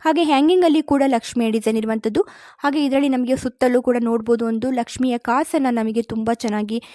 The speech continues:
ಈ ಒಂದು ಹ್ಯಾಂಗಿಂಗಲ್ಲಿ ಕೂಡ ಕೊಟ್ಟಿರುವಂಥದ್ದು. ಹಾಗೆ ವೇರ್ ಮಾಡಿದಾಗ ಕೂಡ ಯಾವ ರೀತಿಯಾಗಿ ಕಾಣುತ್ತೆ ಅನ್ನೋದು ಕೂಡ ನಿಮಗೆ ಗೊತ್ತಾಗ್ತಾ ಇರ್ಬೋದು. ನೋಡ್ಬೋದು, ತುಂಬ ಕ್ಲಿಯರಾಗಿ ತೋರಿಸ್ತಾ ಇದ್ದೀನಿ ಈ ಒಂದು ಇಯರಿಂಗ್ಸ್‌ನ.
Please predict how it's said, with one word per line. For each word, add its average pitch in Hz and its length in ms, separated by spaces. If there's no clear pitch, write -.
ಈ 226 100
ಒಂದು 220 280
ಹ್ಯಾಂಗಿಂಗಲ್ಲಿ 226 560
ಕೂಡ 214 180
ಕೊಟ್ಟಿರುವಂಥದ್ದು. 214 760
ಹಾಗೆ 254 260
ವೇರ್ 247 260
ಮಾಡಿದಾಗ 269 340
ಕೂಡ 254 240
ಯಾವ 240 200
ರೀತಿಯಾಗಿ 220 360
ಕಾಣುತ್ತೆ 226 440
ಅನ್ನೋದು 220 220
ಕೂಡ 226 160
ನಿಮಗೆ 220 280
ಗೊತ್ತಾಗ್ತಾ 208 460
ಇರ್ಬೋದು. 214 260
ನೋಡ್ಬೋದು, 208 460
ತುಂಬ 226 200
ಕ್ಲಿಯರಾಗಿ 220 500
ತೋರಿಸ್ತಾ 214 460
ಇದ್ದೀನಿ 214 260
ಈ 208 60
ಒಂದು 202 200
ಇಯರಿಂಗ್ಸ್‌ನ. 208 520